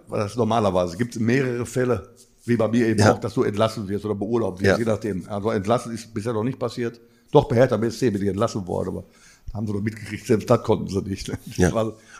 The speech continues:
Speaker 1: also
Speaker 2: oder,
Speaker 1: Entlassung
Speaker 2: oder beurlaubt, also wo
Speaker 1: Beurlaubt ist ein Riesenunterschied, ne?
Speaker 2: Ja.
Speaker 1: Re-, Beurlaubt ist allein deshalb schon mal sehr, sehr beruhigend, weil das unter Fortzahlung deiner
Speaker 2: Die
Speaker 1: Bezüge
Speaker 2: Kohle läuft weiter, ja.
Speaker 1: <clears throat> Ganz genau. Äh, von daher ist das rein vom Finanziellen her sowieso.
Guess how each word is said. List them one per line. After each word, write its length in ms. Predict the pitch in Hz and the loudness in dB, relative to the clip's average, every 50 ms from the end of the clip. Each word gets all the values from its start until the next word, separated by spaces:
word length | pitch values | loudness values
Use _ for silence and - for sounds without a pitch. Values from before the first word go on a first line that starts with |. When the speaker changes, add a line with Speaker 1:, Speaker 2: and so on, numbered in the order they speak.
| - | 2
Speaker 1:
also 120 | - 107 104 | 4 4 6
Speaker 2:
oder, 140 | 123 - 147 | 8 8 8
Speaker 1:
Entlassung 280 | 135 135 143 - 160 160 | 8 6 4 6 6 8
Speaker 2:
oder 140 | 147 151 | 8 8
beurlaubt, 680 | 139 135 160 160 165 156 156 147 123 104 101 - - - | 10 8 8 8 8 6 6 8 8 6 6 4 4 2
also 220 | 107 104 120 110 | 4 4 6 8
wo 140 | 120 135 123 | 8 8 8
Speaker 1:
Beurlaubt 300 | 120 139 156 170 165 170 | 8 8 8 6 6 6
ist 100 | 151 170 | 4 4
ein 100 | 175 147 | 4 4
Riesenunterschied, 720 | 151 180 175 170 190 196 190 180 - - 135 123 107 - | 4 4 2 2 0 2 2 2 2 4 2 0 0 0
ne? 100 | 127 131 | 0 2
Speaker 2:
Ja. 120 | - 113 - | 4 4 2
Speaker 1:
Re-, 460 | 156 139 120 117 120 147 143 127 127 - | 2 0 -6 -4 -4 -2 -2 -4 -6 -6
Beurlaubt 720 | - 139 131 120 110 104 135 135 131 156 151 160 156 151 156 | -8 -8 -8 -8 -10 -8 -8 -2 0 2 4 4 2 0 -2
ist 80 | 131 - | -6 -4
allein 420 | - 135 117 120 139 160 160 143 | -2 0 2 2 2 2 0 0
deshalb 320 | 110 131 127 - 160 147 - | -2 -2 0 0 -4 -4 -2
schon 160 | - 170 160 | -4 -2 -2
mal 260 | 160 160 156 - - - - - | -2 -2 -4 -4 -8 -12 -14 -14
sehr, 320 | - - 104 123 143 151 143 | -12 -2 0 2 2 2 2
sehr 180 | 113 139 131 | 2 2 2
beruhigend, 640 | 113 117 110 101 110 123 131 143 160 156 147 117 98 | 4 2 2 4 4 4 4 4 2 -4 -8 -4 -2
weil 280 | 117 123 131 135 127 127 | 2 2 2 2 2 0
das 380 | 127 127 120 - - - - - | 0 0 0 -4 -10 -18 -12 -10
unter 300 | 139 123 113 127 117 107 | -10 -4 0 0 0 0
Fortzahlung 880 | - - 113 113 - - _ _ _ _ - - 120 123 131 131 120 | 2 -2 -2 -2 -2 -8 _ _ _ _ -8 -4 -2 0 2 2 4
deiner 180 | 113 110 110 107 | 4 4 4 4
Speaker 2:
Die 80 | 104 | 0
Speaker 1:
Bezüge 180 | 101 - 185 - | 0 0 4 6
Speaker 2:
Kohle 200 | 127 143 139 123 | 8 10 10 10
läuft 260 | 110 98 85 - - | 10 8 6 4 2
weiter, 240 | 87 82 78 78 71 | 0 2 2 0 -2
ja. 140 | 71 - - - | -2 -4 -2 0
Speaker 1:
<clears throat> 0 | |
Ganz 420 | - 165 - 196 101 101 71 - - | 2 4 4 6 6 4 4 2 0
genau. 380 | 151 143 131 113 92 - - - - - - _ _ _ _ _ _ _ _ _ - | 0 2 2 2 2 0 -6 -12 -16 -20 -20 _ _ _ _ _ _ _ _ _ -8
Äh, 260 | - 180 139 123 123 - | 0 6 8 8 8 8
von 140 | - 123 | 4 2
daher 240 | 110 110 117 127 131 | 4 6 6 6 4
ist 120 | 123 - 135 | 4 2 2
das 180 | 117 101 - | 0 0 2
rein 160 | 113 127 127 | 2 2 2
vom 140 | - 120 110 | 2 0 -2
Finanziellen 500 | 101 104 117 101 98 - 135 147 143 120 | 0 -2 -2 -2 2 2 4 4 4 4
her 100 | 110 104 | 2 2
sowieso. 560 | 98 120 120 120 113 117 127 131 113 - - | 0 0 0 0 2 4 4 4 4 2 -2